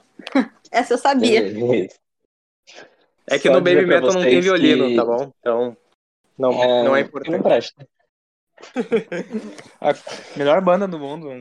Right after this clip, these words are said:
Speaker 3: Tentando
Speaker 2: Cada
Speaker 3: converter
Speaker 2: cartilha
Speaker 3: o Gabriel, mas não, não
Speaker 2: Pode
Speaker 3: adianta.
Speaker 2: falar.
Speaker 3: Tentando converter o Gabriel a ser
Speaker 2: Não,
Speaker 3: fã
Speaker 2: não
Speaker 3: de
Speaker 2: dá
Speaker 3: Baby Metal.
Speaker 2: certo.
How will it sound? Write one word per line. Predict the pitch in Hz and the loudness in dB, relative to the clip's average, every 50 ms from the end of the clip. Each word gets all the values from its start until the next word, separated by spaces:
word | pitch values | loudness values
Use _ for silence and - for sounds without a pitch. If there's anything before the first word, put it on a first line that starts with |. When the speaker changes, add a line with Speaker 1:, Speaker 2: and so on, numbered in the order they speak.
| 113 104 _ _ _ _ _ _ _ _ _ _ _ _ _ _ _ | -20 -20 _ _ _ _ _ _ _ _ _ _ _ _ _ _ _
Speaker 3:
Tentando | - 143 139 131 151 160 190 | -2 0 2 2 2 4 4
Speaker 2:
Cada | 160 | 4
Speaker 3:
converter | - 202 160 185 175 | 4 4 2 2 2
Speaker 2:
cartilha | 151 123 - 185 208 190 151 147 143 | 0 0 -2 -2 0 0 2 4 4
Speaker 3:
o | |
Gabriel, | 135 120 - 151 156 180 196 | 4 4 2 0 -4 -4 -4
mas | 185 - _ | -8 -18 _
não, | 160 160 156 156 160 | -20 -20 -20 -20 -20
não | 151 147 | -20 -16
Speaker 2:
Pode | 147 143 | -14 -14
Speaker 3:
adianta. | 113 - 143 | -8 -4 0
Speaker 2:
falar. | 127 120 98 90 - - - - _ _ _ _ _ _ _ _ _ _ _ _ _ _ _ _ _ | 0 2 0 0 -4 -8 -16 -20 _ _ _ _ _ _ _ _ _ _ _ _ _ _ _ _ _
Speaker 3:
Tentando | - 131 123 - 180 175 196 | -12 -10 -6 -6 -6 -6 -6
converter | 190 - 185 175 170 160 160 170 | -6 -4 -4 -2 -2 -2 -2 -2
o | 170 170 | -2 -2
Gabriel | 175 165 156 147 139 139 151 | -2 -2 -2 -2 0 0 0
a | 165 | -2
ser | - 117 110 | -2 -2 0
Speaker 2:
Não, | 117 120 127 | 2 2 2
Speaker 3:
fã | 127 | 2
Speaker 2:
não | 131 127 139 | 2 0 0
Speaker 3:
de | 143 | 0
Speaker 2:
dá | 127 120 | 0 0
Speaker 3:
Baby | - - - | -2 -2 -8
Metal. | - - - | -10 -10 -12
Speaker 2:
certo. | _ _ | _ _